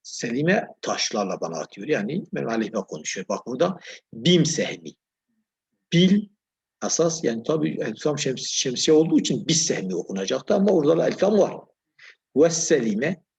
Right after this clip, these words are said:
vem selime. Bim sehmi, vem selime. Ama onların lügati üzerine gelmiş. Himyeliler. Vel mudafu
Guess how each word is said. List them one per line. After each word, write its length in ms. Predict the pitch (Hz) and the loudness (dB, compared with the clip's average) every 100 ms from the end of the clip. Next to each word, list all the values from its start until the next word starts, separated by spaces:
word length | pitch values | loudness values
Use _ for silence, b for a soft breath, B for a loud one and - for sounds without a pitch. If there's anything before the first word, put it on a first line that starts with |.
| _ 135 | _ 2
vem 280 | 180 220 | 4 2
selime. 460 | 190 - 87 - - - - - | -2 -6 -8 -10 -12 -16 -20 0
Bim 240 | 170 202 | 4 6
sehmi, 480 | 196 208 190 226 247 - | 4 2 4 2 -2 0
vem 140 | 123 | 0
selime. 380 | - - - _ _ _ _ _ _ _ _ _ _ _ _ | 0 -8 -12 _ _ _ _ _ _ _ _ _ _ _ _
Ama 120 | - 127 | -8 -4
onların 340 | 123 135 120 | 0 0 0
lügati 440 | 104 98 - 82 | -2 -2 -4 -6
üzerine 340 | 107 104 107 196 | -6 -6 -2 -4
gelmiş. 440 | - 175 - - _ _ _ _ _ _ _ | -4 -10 -16 -18 _ _ _ _ _ _ _
Himyeliler. 500 | 101 87 - - - _ _ _ _ - _ _ _ _ _ _ _ _ - - _ _ - _ _ _ _ _ _ _ _ _ _ _ _ _ _ _ _ _ _ | -6 -4 -8 -14 -16 _ _ _ _ -20 _ _ _ _ _ _ _ _ -20 -20 _ _ -20 _ _ _ _ _ _ _ _ _ _ _ _ _ _ _ _ _ _
Vel 120 | 143 139 | 4 4
mudafu 800 | 135 165 170 - - 170 - | 4 4 2 2 -2 -2 -4